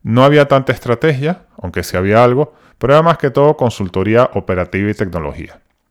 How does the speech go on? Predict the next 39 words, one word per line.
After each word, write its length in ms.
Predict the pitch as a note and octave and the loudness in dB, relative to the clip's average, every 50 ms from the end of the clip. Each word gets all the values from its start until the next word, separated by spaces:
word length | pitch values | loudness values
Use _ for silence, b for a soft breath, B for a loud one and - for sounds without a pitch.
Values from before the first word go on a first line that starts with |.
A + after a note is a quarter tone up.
| _ | _
De 140 | - G#2+ A2 | -2 0 2
nuevo, 380 | B2+ C3+ B2 F#2+ D#2+ D2+ - - _ _ _ _ _ _ | 4 6 4 4 2 0 -6 -12 _ _ _ _ _ _
era 220 | - B2 C#3+ D3+ D3 | -2 0 2 4 4
diferente, 760 | C#3 A#2 - - A2+ A#2+ D3 E3+ F3 F3 F#3+ F3+ - _ _ - | 2 2 0 0 0 2 2 0 0 -2 -4 -6 -8 _ _ -4
pero 240 | A2 G#2 G2 - - | -2 -2 -2 -2 -2
eso 220 | C3 C3+ - E3+ | -4 -2 -2 0
no 100 | D#3+ D#3 | 0 0
significa 720 | C3 C#3 C#3 B2 A2+ - C3+ C3+ B2+ - D#3+ D#3+ D#3 - - _ _ | 0 -2 -2 -2 -2 -2 -4 -6 -2 -2 -2 -2 -2 -4 -10 _ _
que 140 | - - A2+ | -12 -12 -8
sea 180 | - - A2 A2+ | -4 -2 -2 -2
mejor 300 | A2 G2 E2+ G#2+ G#2 G#2+ | -2 -2 -2 0 0 0
o 100 | G#2 - | 0 -2
peor. 340 | - D#2+ C#2+ C#2 C#2 - _ _ _ _ | -4 -6 -6 -8 -12 -16 _ _ _ _
Como 520 | - G#2+ F#2+ G2 G2 G2 F#2+ F#2+ F#2 F2+ - | -6 -4 0 0 2 2 2 2 2 0 0
hablaremos 520 | F#2+ F#2+ F#2 F#2 F#2+ A2 B2+ C3+ B2+ G#2 | 0 0 2 2 2 2 2 2 2 0
en 60 | G2+ F2+ | 0 0
algunos 260 | F2+ F#2 F#2+ G2+ A2 | 0 -2 -2 -2 0
de 60 | A2 | 0
los 80 | A2 A#2 | 0 0
episodios, 640 | G#2+ - A2+ - - D3+ D3+ D3 D#3 D#3+ - - - | -2 -4 -6 -4 -2 -2 0 0 -2 -4 -6 -6 -6
hay 160 | - F#2 F#2+ | -4 -2 -2
distintos 440 | F#2+ G2 - - G#2 G#2 G2 A2 G#2 | -2 -4 -4 -4 -4 -2 -2 -4 -4
tipos 260 | - A2 - - A2 | -4 -4 -4 -4 -4
de 20 | G2+ | -4
consultoría 680 | A2+ G#2+ G2 A#2+ G#2+ - A2+ A2+ B2 B2+ D3 E3+ F3 b b b b b b b b | -4 -6 -6 -6 -6 -6 -4 -4 -2 -4 -4 -6 -8 b b b b b b b b
y 140 | - G2+ G#2 | -6 -2 0
no 160 | A2+ A#2+ C3 | 2 2 4
necesariamente 840 | C#3 C3 A#2 C3 A2+ - B2+ B2 B2 B2 C3 C#3 C#3 B2 - G2+ | 2 2 0 -2 -2 0 2 2 2 2 2 0 -2 -2 -2 -2
la 120 | F#2 F#2 F2+ | 0 0 0
de 60 | F2 | -2
estrategia 680 | E2+ - - - F2+ E2+ - A#2 A#2 A2+ A#2+ C#3 C#3+ B2+ | -2 -4 -6 -6 -6 -4 -2 -2 -2 0 0 -2 -2 -2
tiene 200 | - G#2 G2 G2+ | -2 -4 -4 -4
que 80 | G2+ G2+ | -6 -6
ser 220 | - - G2+ G2 | -6 -4 -4 -2
la 80 | G#2 G#2 | 0 0
adecuada 500 | F#2+ F#2 F2+ - F2 F2 F#2 G2 G2 - | 0 0 -2 -2 -2 0 0 0 0 -2
para 220 | - D#2+ D#2 D2+ | -4 -6 -6 -8
cada 260 | - - D2+ D#2+ D2+ - | -6 -6 -6 -6 -6 -8
persona. 400 | D2+ D2 - - - - - | -10 -14 -14 -14 -16 -18 -18